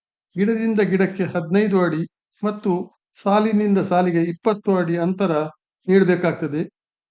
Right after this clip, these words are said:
ಬೀಜದಿಂದ ತಯಾರಿಸಿದ ಗಿಡವು ಸಾಧಾರಣ ಒಂದು ಎರಡು ಮೂರು ವರ್ಷದಲ್ಲಿ ಫಸಲು ನೀಡಲು ಆರಂಭಿಸುತ್ತದೆ. ಇಲ್ಲಿ ಕಸಿ ಕಟ್ಟಿದ ಗಿಡಗಳು ಕೇವಲ ಎರಡು ವರ್ಷಗಳ ಒಳಗಾಗಿ ಫಸಲು ನೀಡಲು ಆರಂಭಿಸುತ್ತದೆ. ಇದು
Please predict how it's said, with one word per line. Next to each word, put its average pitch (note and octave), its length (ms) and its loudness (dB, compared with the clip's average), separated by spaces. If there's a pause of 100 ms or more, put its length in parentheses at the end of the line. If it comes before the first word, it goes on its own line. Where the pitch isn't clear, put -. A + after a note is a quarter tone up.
(100)
ಬೀಜದಿಂದ B3 460 4
ತಯಾರಿಸಿದ G#3+ 540 2
ಗಿಡವು F#3+ 540 2
ಸಾಧಾರಣ F#3+ 320 4
ಒಂದು F#3 220 0
ಎರಡು G#3 500 0 (500)
ಮೂರು A#3 220 4
ವರ್ಷದಲ್ಲಿ F#3 680 0 (380)
ಫಸಲು F#3+ 360 2
ನೀಡಲು F#3 380 2
ಆರಂಭಿಸುತ್ತದೆ. F3 680 0 (840)
ಇಲ್ಲಿ G#3 300 0
ಕಸಿ G3 300 -2
ಕಟ್ಟಿದ G3+ 300 -2
ಗಿಡಗಳು F3 520 0 (400)
ಕೇವಲ A3+ 320 0 (360)
ಎರಡು G#3+ 280 0
ವರ್ಷಗಳ F#3+ 380 0
ಒಳಗಾಗಿ E3 720 0
ಫಸಲು D#3 680 -6
ನೀಡಲು D3+ 280 -6
ಆರಂಭಿಸುತ್ತದೆ. C3+ 560 -4 (1000)
ಇದು G#3+ 520 2